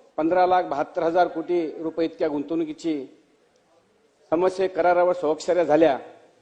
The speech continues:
यामुळे राज्यातील पंधरा लाखापेक्षा अधिक रोजगारांच्या संधी निर्माण होणार आहेत.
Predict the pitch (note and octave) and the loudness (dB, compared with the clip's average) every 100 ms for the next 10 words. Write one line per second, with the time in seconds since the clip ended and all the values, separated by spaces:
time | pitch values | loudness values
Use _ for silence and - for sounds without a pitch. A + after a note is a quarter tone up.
0 | _ _ _ _ D3+ F3 F#3 F3+ D#3 E3+ | _ _ _ _ 2 4 4 4 2 0
1 | E3 F#3 F3+ D#3+ F3+ F#3 E3+ F3 F3 D#3 | 0 0 0 0 4 4 4 0 -4 -2
2 | E3 D3 F3 - - _ _ _ _ _ | 0 2 -2 -4 -20 _ _ _ _ _
3 | D3 D3+ E3 E3+ D#3+ E3+ D#3+ D3+ E3 D#3+ | -4 0 2 4 2 -2 -2 -2 0 0
4 | D#3 D3+ D3 D3+ D#3+ | 0 0 0 0 2